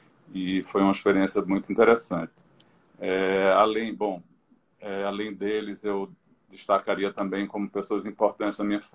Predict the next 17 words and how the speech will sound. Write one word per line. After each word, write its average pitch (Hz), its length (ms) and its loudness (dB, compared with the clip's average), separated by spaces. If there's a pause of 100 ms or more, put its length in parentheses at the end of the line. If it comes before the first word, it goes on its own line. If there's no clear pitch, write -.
fo-, - 320 -12
na 98 160 -2
minha 98 180 -4
formação, 101 800 2
assim, 98 480 -6
a-, 90 120 -4 (840)
em 104 200 -4
arte, 101 600 2 (600)
é, 101 640 0 (480)
além 98 460 -4
do, 95 680 -8
do 98 140 -10
João 104 340 4
e 95 40 2
do 98 120 -4
Luiz 92 200 -2
Ernesto, 98 640 -2